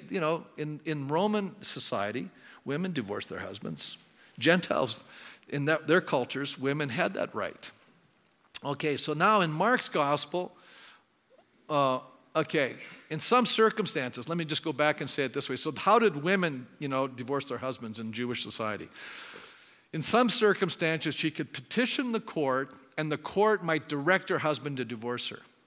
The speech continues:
Uh, let's, they put pressure on the husband saying, "You gotta divorce your wife."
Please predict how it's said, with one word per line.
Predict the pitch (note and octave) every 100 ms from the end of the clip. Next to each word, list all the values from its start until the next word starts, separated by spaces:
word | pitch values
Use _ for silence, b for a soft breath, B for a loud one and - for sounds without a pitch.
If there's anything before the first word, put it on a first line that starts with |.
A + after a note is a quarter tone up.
| _ _ _ _ _ _ _ _ _ -
Uh, | B2
let's, | E3 F3 -
they | D#3
put | D3 G3 -
pressure | E3 D#3+ -
on | B2+
the | A#2+
husband | A#2+ A2 A#2+
saying, | C3 A2+
"You |
gotta | A2+ A2
divorce | G2 G2+ G2
your | -
wife." | G#2 - -